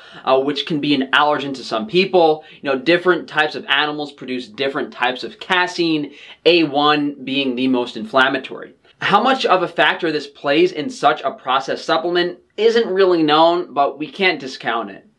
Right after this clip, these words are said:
But there are other ingredients in here. Natural and artificial flavor, lecithin, salt, asulfame potassium, sucralose, yellow five,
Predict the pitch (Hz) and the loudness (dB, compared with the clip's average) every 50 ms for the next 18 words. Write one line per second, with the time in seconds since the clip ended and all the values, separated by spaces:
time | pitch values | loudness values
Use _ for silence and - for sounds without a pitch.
0 | _ - - - 165 170 - 240 254 254 240 - 190 196 196 214 175 180 170 147 | _ -10 -2 0 0 4 6 6 6 6 4 4 4 4 4 2 0 0 -2 -2
1 | 165 170 165 165 160 147 - - 151 151 143 120 117 110 - - _ _ _ - | -2 -2 0 0 -2 -2 -4 -4 -4 -4 -4 -4 -8 -8 -10 -14 _ _ _ -20
2 | - - 139 147 156 165 165 - 185 175 165 151 143 135 143 139 - - 135 131 | -8 -2 2 2 2 2 2 2 2 2 2 2 2 2 2 2 0 -4 -8 -8
3 | - 113 - - 190 196 202 202 196 190 180 180 170 170 165 - _ _ _ - | -8 -8 -4 0 2 2 4 4 2 2 2 2 2 0 -4 -10 _ _ _ 0
4 | 147 180 190 - 202 - - 196 180 175 170 170 160 151 147 - - - - - | 0 0 0 0 -6 -6 -2 0 0 0 0 -2 -4 -6 -8 -12 -14 -12 -4 0
5 | 170 160 165 170 165 160 156 - - _ _ _ _ _ _ - 151 160 160 - | 4 4 6 6 4 2 -2 -8 -14 _ _ _ _ _ _ -2 0 0 0 -2
6 | - 156 151 - 160 143 135 - 120 110 - 156 165 170 175 - - 170 170 160 | -2 -4 -4 -2 -4 -6 -6 -8 -10 -8 -2 2 2 2 0 -2 -6 -4 -4 -2
7 | 160 156 156 151 _ _ _ - - - 175 180 180 185 185 175 175 170 170 170 | -2 -4 -6 -8 _ _ _ -8 0 4 4 4 4 4 2 2 4 4 2 0
8 | 165 - - _ _ _ - 131 143 143 139 135 131 - 139 131 135 139 139 143 | -2 -8 -18 _ _ _ -2 0 2 4 2 2 2 2 2 4 4 4 0 -2
9 | 143 143 | -4 -8